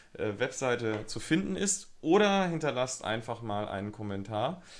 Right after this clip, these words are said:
im Blogbereich. Gerne könnt ihr auch eure Meinung zu dot net, äh, und P H P und dem Vergleich, der vielleicht kein fairer ist,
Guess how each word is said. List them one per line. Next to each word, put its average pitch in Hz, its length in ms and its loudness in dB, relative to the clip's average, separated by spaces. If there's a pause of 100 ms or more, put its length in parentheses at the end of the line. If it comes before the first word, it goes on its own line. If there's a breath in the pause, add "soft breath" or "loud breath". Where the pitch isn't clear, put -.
(140 soft breath)
im 110 220 -2
Blogbereich. 139 800 2
Gerne 160 300 6
könnt 160 200 0
ihr 135 100 0
auch 135 100 2
eure 131 240 2
Meinung 127 380 2
zu - 160 -6
dot 120 240 0
net, 120 460 -2
äh, 117 240 2
und 110 420 -6
P 120 180 -2
H 113 80 2
P 127 400 -4
und 110 460 -6
dem 110 160 -4
Vergleich, 110 720 -2 (280 soft breath)
der 117 120 2
vielleicht 107 400 -4
kein 101 220 -4
fairer 123 340 -2
ist, - 300 -6